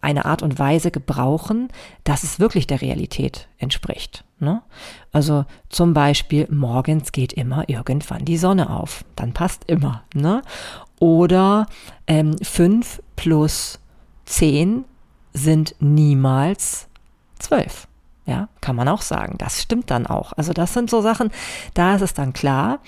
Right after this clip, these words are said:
Und da benutzen wir dann nie und immer auch in der eigentlichen, ähm, Bedeutung, wie es halt wirklich sein müsste. Ja, aber wenn wir es eben sprachlich machen in unseren, ähm, Unterhaltungen oder insbesondere halt in unseren Streitereien,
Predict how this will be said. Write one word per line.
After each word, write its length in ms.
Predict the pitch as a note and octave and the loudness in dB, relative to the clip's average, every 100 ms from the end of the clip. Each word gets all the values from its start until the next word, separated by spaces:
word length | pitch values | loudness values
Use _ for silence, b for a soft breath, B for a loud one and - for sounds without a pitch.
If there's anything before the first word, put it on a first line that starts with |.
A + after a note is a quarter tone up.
| B B | B B
Und 140 | D#3+ E3 | 0 2
da 100 | E3 | 4
benutzen 460 | F3+ F#3+ - F#3+ | 4 4 2 2
wir 80 | E3+ | 2
dann 240 | D3+ D#3 | 2 2
nie 180 | E3 G3 | 4 4
und 160 | D#3+ - | 2 2
immer 300 | F3+ F#3 - | 2 2 0
auch 160 | E3 | -2
in 140 | - D#3+ | -2 -2
der 120 | D3+ - | -4 -6
eigentlichen, 800 | - E3+ G3 F#3 F3 E3 F3 E3+ - B B B - | -2 0 0 0 -2 -2 -2 -4 -6 B B B -2
ähm, 580 | D#3 D3+ C#3+ C#3+ C#3 C#3 F#3 | 0 2 2 0 -2 -2 0
Bedeutung, 560 | D#3 D3 C3+ B2+ A2+ | 4 4 4 0 -4
wie 100 | C#3+ | -2
es 140 | D3 D3+ | -2 -2
halt 140 | C#3+ | 0
wirklich 260 | D3+ D3 C3 | -2 -2 -4
sein 240 | C3 B2 | -4 -4
müsste. 380 | B2 - - D#3 - - B B B - | -6 -6 -10 -12 -16 -20 B B B -4
Ja, 240 | D3 G2+ - | -2 -2 -2
aber 300 | D3 C#3+ C3+ | 0 2 2
wenn 180 | C#3+ C#3 | 2 0
wir 60 | |
es 100 | B2+ | -2
eben 340 | - C#3 C3 C3 - | -4 -4 -4 -10 -6
sprachlich 600 | - - A3+ - G3+ - | -4 0 0 0 -2 0
machen 320 | C#3+ - - | -2 0 -4
in 220 | - D3+ | -2 0
unseren, 640 | E3+ D#3 D3 D3 C#3+ C3+ B2+ B B B B | 2 2 2 0 0 -2 -4 B B B B
ähm, 400 | C#3 C3 B2 A#2+ - | -2 0 -2 -2 0
Unterhaltungen 800 | E3+ D#3 B2+ A3 A3 B2+ A#2+ | 0 2 2 2 4 0 0
oder 240 | C#3 C#3+ D3 | 0 0 0
insbesondere 580 | F#3+ D#3 C#3 D3 C#3 C3 | -2 0 0 2 0 -2
halt 140 | C3+ | -2
in 80 | D3+ | -2
unseren 240 | C3+ C3+ | -2 -2
Streitereien, 720 | - D3 C3+ A2 E3+ E3 A#2 | -2 -4 -4 -2 0 0 -2